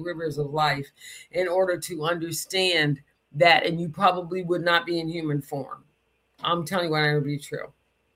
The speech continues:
You know, you, we probably won't be in human form.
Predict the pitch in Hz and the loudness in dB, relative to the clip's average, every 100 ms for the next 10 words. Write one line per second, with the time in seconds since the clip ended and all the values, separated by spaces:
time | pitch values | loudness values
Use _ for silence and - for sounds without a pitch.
0 | _ _ _ 143 143 143 131 143 - - | _ _ _ -6 -4 -2 -4 -6 -12 -20
1 | _ _ 160 175 151 160 202 151 208 175 | _ _ -6 -6 -6 -2 0 4 8 8
2 | 180 175 175 170 165 190 185 160 156 208 | 8 4 4 2 2 0 2 0 0 0
3 | 208 180 - | 2 2 0